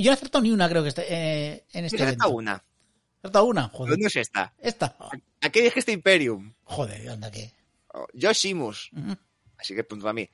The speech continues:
Speaker 2: Y
Speaker 1: Bien.
Speaker 2: luego Alex dijo que Imperium.
Speaker 1: Ujú.
Speaker 2: Cristian dijo que Imperium.
Speaker 1: Ujú.
Speaker 2: Eh, Marcos ochenta y cinco, Naivos, dijo que Imperium.
Speaker 1: Sí.
Speaker 2: Y Guadalupe dijo, con Shimus, obviamente.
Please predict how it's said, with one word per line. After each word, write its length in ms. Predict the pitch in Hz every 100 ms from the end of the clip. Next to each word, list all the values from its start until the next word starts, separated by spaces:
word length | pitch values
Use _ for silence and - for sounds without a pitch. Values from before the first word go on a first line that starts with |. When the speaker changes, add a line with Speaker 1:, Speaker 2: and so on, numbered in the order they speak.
| _
Speaker 2:
Y 40 |
Speaker 1:
Bien. 120 | - 135
Speaker 2:
luego 300 | 151 113 -
Alex 340 | 165 190 226
dijo 220 | 143 131
que 80 | 139
Imperium. 480 | 139 160 208 233 330 226
Speaker 1:
Ujú. 280 | 160 277 - _ -
Speaker 2:
Cristian 460 | 180 196 - 113
dijo 160 | 135 160
que 80 | 165
Imperium. 500 | 147 208 214 254 311
Speaker 1:
Ujú. 240 | - 151 180 _ _ _ _ _ _
Speaker 2:
Eh, 360 | 123 123 123 -
Marcos 400 | 120 170 202 190
ochenta 280 | 196 185 165
y 40 |
cinco, 340 | 160 226 185 127
Naivos, 300 | 180 160 117
dijo 180 | 156 185
que 100 | 180
Imperium. 540 | 165 226 233 262 330 -
Speaker 1:
Sí. 200 | - 160 - _ _ _ _ _ _
Speaker 2:
Y 140 | 151
Guadalupe 720 | 139 160 226 220 269 226 262 - _
dijo, 500 | 143 156 143 139 98 _ _ _ _ _
con 180 | 151 147
Shimus, 480 | - 226 196 156 147
obviamente. 840 | 131 120 110 160 185 - 87